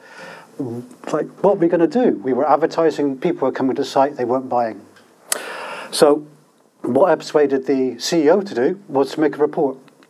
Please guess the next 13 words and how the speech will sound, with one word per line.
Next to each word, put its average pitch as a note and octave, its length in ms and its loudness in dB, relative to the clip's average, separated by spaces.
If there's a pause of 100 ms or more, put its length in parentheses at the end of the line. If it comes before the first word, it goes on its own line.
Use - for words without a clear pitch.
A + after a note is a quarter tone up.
(880)
Oh, - 260 -4
yeah, A#2+ 280 2
there C3 100 6
you A#2 80 -2
go. B2 260 -2
Mountain E3 240 4
of D#3+ 80 0
cash, - 440 2
taken C3 240 2
too C3 180 -2
long, G#2+ 240 -8 (100)
every B2 220 -2
project. - 480 -12